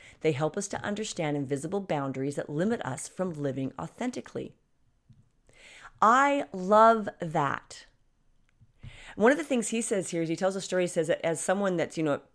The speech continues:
who's very passionate about his growth, and I am as well, I'm always on the lookout for situations where I feel resistance, insecure, um, or my consciousness is lowered,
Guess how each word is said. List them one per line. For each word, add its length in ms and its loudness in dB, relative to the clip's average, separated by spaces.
who's 140 -4
very 160 2
passionate 440 -2
about 200 0
his 100 -6
growth, 520 4
and 220 0
I 140 2
am 160 2
as 140 -4
well, 440 2
I'm 160 0
always 260 4
on 120 0
the 80 2
lookout 420 0
for 80 -6
situations 880 -2
where 180 4
I 80 4
feel 280 0
resistance, 1000 -4
insecure, 920 0
um, 500 -2
or 160 6
my 140 4
consciousness 520 -4
is 120 -6
lowered, 340 0